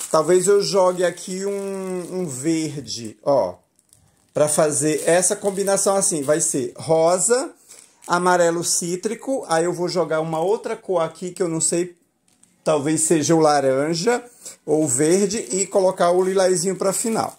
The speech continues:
Isso é um colar. Aí eu peguei esse daqui pra fazer outro, ó. Esse aqui é pra fazer outro colar. Aí eu peguei a, a número doze. Ah, sim, ali é doze, dez e seis.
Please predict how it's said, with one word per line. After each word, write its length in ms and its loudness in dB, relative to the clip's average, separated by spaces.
Isso 260 0
é 40 2
um 120 -2
colar. 520 2
Aí 180 4
eu 120 6
peguei 340 0
esse 320 0
daqui 200 0
pra 200 -4
fazer 380 0
outro, 440 -2
ó. 180 -8
Esse 120 0
aqui 120 2
é 20 0
pra 140 2
fazer 340 2
outro 300 2
colar. 480 2
Aí 160 2
eu 80 -4
peguei 400 0
a, 120 2
a 100 0
número 600 0
doze. 920 0
Ah, 180 0
sim, 260 -2
ali 200 2
é 100 0
doze, 560 0
dez 540 0
e 80 -6
seis. 600 -4